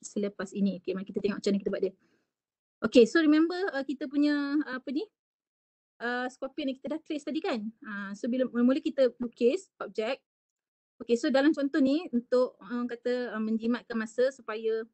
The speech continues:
uh, sempat saya nak tunjuk macam mana nak buat gif ni. Jadi bila, bila kita lukis, ingat tak kita lukis ni kita boleh, uh, olah ataupun boleh edit gambar kita tu.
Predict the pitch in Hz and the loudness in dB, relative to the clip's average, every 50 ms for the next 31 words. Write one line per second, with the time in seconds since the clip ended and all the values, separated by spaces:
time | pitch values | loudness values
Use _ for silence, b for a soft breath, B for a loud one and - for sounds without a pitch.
0 | _ _ _ _ _ _ _ _ _ - 208 208 214 214 214 - - 233 226 226 | _ _ _ _ _ _ _ _ _ -12 -10 -8 -6 -6 -8 -6 -4 -2 -2 -2
1 | - 311 - - - 240 233 220 - - 240 233 233 214 214 - 226 220 254 285 | 0 -2 -2 0 0 -2 -2 -2 0 -2 0 0 -2 -4 -6 -6 -2 0 2 2
2 | 262 226 208 202 214 202 226 220 226 214 220 262 311 381 320 254 240 220 214 269 | 2 2 0 -4 -6 -4 -4 -2 0 2 2 2 0 0 -4 -6 -8 -6 -6 -6
3 | 285 233 233 233 247 269 320 - _ _ _ _ _ _ - 208 254 330 349 339 | -8 -8 -4 0 0 0 0 -2 _ _ _ _ _ _ -4 0 0 2 2 2
4 | - 285 277 269 - - - 220 233 302 - - 262 311 254 - 214 196 - - | 2 2 2 0 0 0 4 4 4 4 4 4 2 2 2 2 -2 -8 -8 -8
5 | 233 - 247 247 240 - - 269 269 311 320 311 269 247 - 277 226 233 240 254 | -4 -2 -2 -2 -2 -4 -6 -2 2 2 2 0 0 -4 -2 0 2 2 2 2
6 | 285 302 - _ _ _ _ _ _ _ - 214 208 214 - - _ _ - 220 | 0 -2 -6 _ _ _ _ _ _ _ -6 -4 -4 -4 -6 -8 _ _ -2 0
7 | 240 262 269 233 196 190 - - 226 254 233 226 226 226 220 226 220 262 262 - | 0 2 0 0 -2 -2 -6 -6 -2 0 0 2 2 2 0 0 0 0 0 -2
8 | - _ - 226 226 233 226 226 226 233 226 - 247 240 247 196 190 | -2 _ -4 -2 0 0 0 -2 -4 -6 -6 -4 -2 0 0 -2 -2